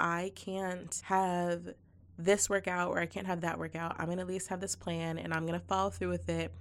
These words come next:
and, like, everything else be damned, essentially. I feel like that's how a lot of us live our lives.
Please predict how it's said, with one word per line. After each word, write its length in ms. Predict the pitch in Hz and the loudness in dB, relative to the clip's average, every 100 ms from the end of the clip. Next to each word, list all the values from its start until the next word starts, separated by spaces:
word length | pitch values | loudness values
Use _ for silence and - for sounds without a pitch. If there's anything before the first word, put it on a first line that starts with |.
| - - - - | -16 -16 -18 -2
and, 160 | 185 185 | 2 2
like, 180 | 175 - | 0 2
everything 360 | 180 185 190 180 | 2 4 0 -2
else 200 | 165 - | -2 0
be 100 | 160 | 0
damned, 460 | 147 147 151 - - | 0 -2 -4 -8 -8
essentially. 720 | - 151 147 160 165 175 185 - - | -4 -2 -2 -4 -4 -6 -10 -4 0
I 120 | 196 | 0
feel 120 | 214 | 0
like 120 | 233 | 0
that's 260 | 190 196 - | 0 0 -2
how 180 | 180 180 | -2 0
a 80 | |
lot 260 | 175 165 165 | -2 -2 -2
of 80 | 160 | -4
us 340 | 160 - - | -4 -4 -4
live 260 | 175 170 165 | 0 4 6
our 160 | 151 151 | 6 4
lives. 720 | 151 160 170 226 - - | 2 0 0 -4 -2 -4